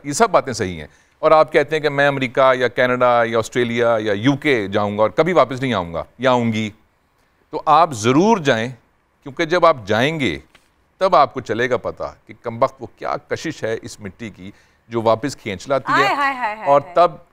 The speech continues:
Speaker 1: इधर की मिट्टी और धूल भी याद आती है, गर्मी भी याद आती है, लोड शेडिंग भी याद आती है। तो इसलिए ज़रूर बाहर जाएं, क्योंकि वो जो एक हम सुनते हैं ना कि मुहिब्बे वतन है या मुल्क से मोहब्बत, उस, वो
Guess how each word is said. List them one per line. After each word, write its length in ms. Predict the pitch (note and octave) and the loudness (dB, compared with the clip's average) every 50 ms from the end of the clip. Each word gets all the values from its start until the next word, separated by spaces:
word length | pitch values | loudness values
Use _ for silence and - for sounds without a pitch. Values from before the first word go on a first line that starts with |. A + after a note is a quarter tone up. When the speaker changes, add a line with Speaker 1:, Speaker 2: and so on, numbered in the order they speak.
| _ - | _ -8
Speaker 1:
इधर 260 | C#3+ C3 D#3+ D#3+ D3+ | -4 -2 0 -2 -2
की 520 | C#3+ - D3 D3+ D#3 D#3+ D#3+ E3 D#3+ - - B2+ | -4 -8 -8 -8 -6 -6 -6 -8 -10 -12 -12 -8
मिट्टी 360 | B2+ C3+ C#3+ C#3 - F#3 F3 | -6 -6 -6 -6 -6 -4 -2
और 120 | E3+ D#3 | -2 -2
धूल 320 | A2+ F#2 G2+ A2+ A#2+ D3 E3+ | -2 -4 -2 0 0 0 0
भी 200 | E3+ G3+ F#3 F3 | 0 0 2 2
याद 160 | E3+ E3 E3 | 4 4 4
आती 300 | D3+ C#3 B2+ - D#3 D3+ | 2 0 0 -4 -6 -4
है, 260 | D3+ D3+ D3+ C#3 G#2 | -2 -2 -2 -4 -2
गर्मी 380 | F2+ A2+ A#2+ C3 D3+ F3 G3+ G#3+ | 0 0 0 2 0 0 0 0
भी 180 | G3 G3+ F3 | 0 2 2
याद 180 | D#3 D3 C#3+ C3+ | 4 4 4 2
आती 240 | B2+ A2+ A#2 C3 C3 | 0 0 -2 -4 -2
है, 140 | C#3 C#3 | -2 0
लोड 300 | C3 A#2 A2+ B2+ C#3 C#3 | 0 2 2 2 2 0
शेडिंग 400 | - - - - B2 C3+ D#3+ E3+ | -2 -4 -2 -2 0 0 -2 -4
भी 140 | D3 C3+ A2 | -4 -2 -2
याद 140 | F#2+ F2+ F2 | -2 -2 -2
आती 140 | D#2 - - - | -4 -6 -6 -4
है। 40 | |
तो 80 | - - | -2 -2
इसलिए 320 | G#3 - - G#3 A#3+ A#3 | -2 -2 -2 0 0 0
ज़रूर 480 | G#3 C#3 A#2+ C3+ C#3+ E3+ A3+ C4+ C#4+ C4+ | 0 0 0 2 2 4 4 6 4 4
बाहर 280 | G3 F3 C#3 C3+ C3 A#2 | 4 4 4 4 2 0
जाएं, 360 | A2+ G#2+ G2+ A#2 C3 B2+ C3 _ | 0 -2 -2 -2 -4 -6 -10 _
क्योंकि 320 | - D#3+ D#3 D3+ C#3 F#3+ G3+ | -10 -8 -8 -4 -2 0 0
वो 160 | G3 F3+ F#3 | 2 2 0
जो 180 | E3+ F#3+ F#3+ F#3+ | 0 2 2 2
एक 220 | F#3 F3+ E3+ - - F3+ | 2 0 -2 -2 2 2
हम 380 | E3+ F3 F3 E3+ D#3 A#2+ - - | 4 4 2 0 -8 -12 -12 -8
सुनते 300 | - D3+ C#3+ C3+ - G3 | -4 -4 -2 -2 -2 -4
हैं 60 | G#3+ | -2
ना 120 | B3 A#3+ A3+ | -2 -2 -2
कि 520 | F#3 - F3+ F3 E3+ E3 D3 C3+ A#2 G2 C#2+ B1+ C2 E2 | -2 -2 -4 -2 -2 -2 -4 -4 -6 -6 -10 -12 -10 -4
मुहिब्बे 360 | B2+ C3+ D3 D#3 D3 C#3+ F3+ | 0 2 2 2 2 2 2
वतन 340 | E3 C#3+ D3 - E3+ D#3+ C#3+ | 2 2 2 0 0 0 2
है 380 | C3+ C3+ C#3 C#3+ C#3+ C#3+ C#3 C#3 | 2 2 4 2 2 0 0 -2
या 180 | C3+ C3+ C3 | 0 -2 -2
मुल्क 240 | B2 C3+ D#3 D#3 C3+ | 0 0 -2 -2 -2
से 100 | - D#3 | -4 -2
मोहब्बत, 600 | C#3+ B2+ A#2+ A#2 A#2 A2 C3 C#3 C3+ C3 - - - | 0 0 0 0 0 2 4 4 4 2 0 -10 -12
उस, 220 | F3+ F#3+ - - - | -10 -10 -10 -12 -10
वो 360 | F3 F#3+ A3 A#3+ A#3 A3 E3+ | -4 0 0 2 2 0 -4